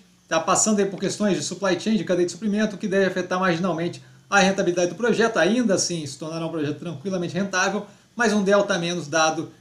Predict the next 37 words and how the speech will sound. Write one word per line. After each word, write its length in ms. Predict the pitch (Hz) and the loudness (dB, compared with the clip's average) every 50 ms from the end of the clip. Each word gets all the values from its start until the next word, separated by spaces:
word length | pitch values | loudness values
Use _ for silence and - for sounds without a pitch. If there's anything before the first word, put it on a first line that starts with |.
| _ - | _ -6
essas 260 | 175 160 - 160 - | -4 -4 -2 -2 -2
questões 540 | - 185 - - - 151 151 156 147 - - - - _ _ - | -2 -2 -4 -4 -4 -4 -6 -6 -6 -8 -14 -18 -20 _ _ -12
de 180 | 139 147 190 | -6 -4 -2
cadeia 240 | 190 208 185 180 185 | 0 2 2 4 2
de 80 | 180 - | 2 0
suprimento. 480 | 196 170 185 180 147 139 123 123 127 | -2 -4 -4 -4 -4 -4 -6 -6 -4
A 40 | 185 | 0
Novo 200 | 196 233 226 202 | 2 2 4 4
Estado 400 | 208 - - - 226 214 208 - | 4 2 2 2 4 4 4 4
na 60 | 202 | 2
sequência 420 | - - 196 190 220 233 220 185 175 | 2 0 0 -2 -2 -4 -4 -4 -4
de 60 | - | -4
transmissão, 500 | 175 175 180 190 - - 254 247 247 - - - - - - _ _ _ - | -4 -4 -2 -2 -2 -2 -4 -6 -6 -10 -14 -20 -20 -20 -20 _ _ _ -2
a 100 | 226 226 | 0 2
Gralha 300 | 226 233 226 220 220 214 | 4 4 4 6 6 6
Azul, 180 | 180 165 175 185 | 4 4 2 0
como 240 | - 190 185 175 - | -2 -2 -4 -4 -2
falado, 460 | - 180 165 165 165 160 143 143 143 | 0 2 2 4 4 2 2 0 -2
não, 400 | 170 196 202 196 190 170 160 165 | -2 -2 0 0 0 -2 -2 0
não, 200 | 180 202 208 202 | 0 0 0 0
não 480 | 185 175 175 190 202 196 190 180 170 156 151 139 139 131 131 | 0 -2 -2 -2 -2 -2 -2 -4 -6 -8 -10 -10 -10 -10 -6
vigora 500 | 127 165 175 165 180 208 208 202 185 170 | -2 -2 0 2 4 4 4 4 4 2
mais 160 | 170 151 165 | 0 -2 -2
aqui, 180 | 143 123 254 | -4 -4 -4
dado 180 | 226 208 190 165 | -2 -2 -2 -2
que 60 | - | -4
tá 100 | - 170 | -6 -8
terminada. 540 | 165 185 185 202 202 202 208 220 202 208 - - - - - - - - - | -6 -4 -2 -2 0 0 0 -2 -2 -4 -8 -12 -18 -20 -20 -20 -20 -20 -14
Tá? 400 | - 135 135 139 143 143 139 127 - - | -6 -2 -2 0 0 0 -2 -2 -6 -6
A 60 | 156 | -6
última 340 | 147 147 165 160 170 175 156 | -2 -2 -2 -2 -2 -4 -2
vez 140 | 143 156 - | -2 -2 -4
que 80 | - | -4
a 20 | 139 | -8
gente 60 | - | -10
falou 160 | - 147 147 | -8 -6 -4
dela, 380 | 139 143 147 143 127 123 123 | -2 -2 -2 -2 -2 -4 -6